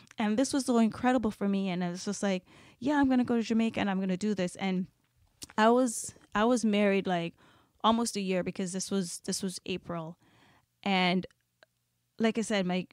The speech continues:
I got married and my career, my career took off. And I don't think my ex-husband, I'm now divorced,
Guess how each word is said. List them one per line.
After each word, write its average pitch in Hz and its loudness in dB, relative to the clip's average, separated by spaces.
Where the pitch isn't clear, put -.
I 202 0
got 202 2
married 247 4
and 208 2
my 196 2
career, 214 4
my 196 0
career 202 -2
took - -6
off. 185 -4
And 190 0
I 208 0
don't 247 4
think 233 4
my 196 0
ex-husband, 196 -2
I'm 196 0
now 190 0
divorced, 190 -4